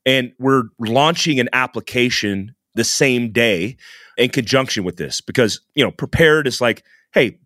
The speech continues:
this is preparedness. It's not that scary. We hope that you wanna get education on this." And so we develop an application on fieldcraftsurvival dot com is where you could find it. But the idea is it's not just, like,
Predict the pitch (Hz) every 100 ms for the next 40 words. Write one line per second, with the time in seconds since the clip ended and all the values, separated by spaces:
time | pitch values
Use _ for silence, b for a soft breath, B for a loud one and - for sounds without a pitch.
0 | _ - 143 147 143 143 - 110 110 120
1 | 101 - 120 - 139 - - 107 113 131
2 | B B - 110 117 127 131 127 127 113
3 | 110 120 117 110 101 - 151 175 110 98
4 | 98 - - B B B 120 139 127 127
5 | 131 135 120 117 117 110 120 117 - 117
6 | 113 - 104 - 120 120 113 - 104 98
7 | 95 90 - 107 113 101 104 101 87 -
8 | 101 110 113 - B B B 120 131 135
9 | 131 123 131 123 120 - b b - 127
10 | - 120 131 151 113 110 117 - 113